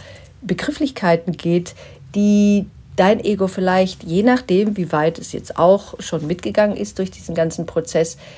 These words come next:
entweder mit Widerstand betrachtet oder mit Wohlwollen und sagt, „Ja, kann ich was mit anfangen.“ So, jetzt geht's los. Lektion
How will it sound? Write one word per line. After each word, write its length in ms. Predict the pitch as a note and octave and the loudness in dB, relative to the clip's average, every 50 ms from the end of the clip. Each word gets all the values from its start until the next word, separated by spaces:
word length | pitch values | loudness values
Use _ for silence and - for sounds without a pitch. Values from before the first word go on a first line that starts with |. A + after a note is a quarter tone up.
| - - | -10 -6
entweder 340 | - F3 E3 E3 D#3 D#3 | -6 -4 -2 -2 -2 -2
mit 200 | D3+ D3 C3+ - | -4 -6 -6 -4
Widerstand 600 | - E3+ F#3 F3+ G3+ G#3+ - - - G#3+ A3 C4 C4 | -2 -2 -2 0 -2 -4 -4 -2 0 0 0 0 0
betrachtet 680 | B3+ B3 - - - G3+ A3 - - - G3+ G#3 - - | -2 -4 -4 -4 -4 -4 -4 -6 -6 -8 -8 -8 -8 -6
oder 360 | E3 E3+ F3 F3+ E3+ F3 E3+ | -4 -2 2 2 2 2 2
mit 320 | D#3 D3+ D3+ D3+ D3+ - | -2 -2 -4 -6 -6 -4
Wohlwollen 600 | - D#3+ E3 E3+ E3 D#3+ D#3+ D3+ D3+ D3+ D3+ - | -2 0 0 0 0 0 0 0 0 0 -2 -4
und 120 | - C#3+ C#3 | -6 -8 -6
sagt, 220 | - C#3+ C#3+ - | -6 -6 -6 -6
„Ja, 240 | - C#3 C3+ C#3+ D3 - | -4 -4 -4 -4 -6 -8
kann 140 | - - C#3+ | -6 -6 -4
ich 60 | B2+ | -4
was 160 | B2+ B2+ B2 | -4 -8 -10
mit 120 | - B2 - | -10 -14 -14
anfangen.“ 340 | - - - - - - C#3+ - _ _ _ _ - | -14 -16 -16 -18 -18 -20 -20 -20 _ _ _ _ -6
So, 240 | E3 - D3+ - - - _ _ _ - | -2 0 0 -2 -2 -12 _ _ _ 2
jetzt 240 | G3 F3+ F3 - | 2 2 2 2
geht's 260 | - E3 D#3+ D#3+ - - | -2 -4 -4 -6 -8 -10
los. 380 | D3 D#3 - E3+ - - - - _ - | -8 -8 -8 -8 -8 -10 -12 -16 _ -10
Lektion 760 | - D3+ E3 E3+ E3+ - - - - F3 E3+ E3+ E3 E3+ E3 | -4 -2 0 -2 -2 -4 -8 -6 0 2 4 4 4 2 -2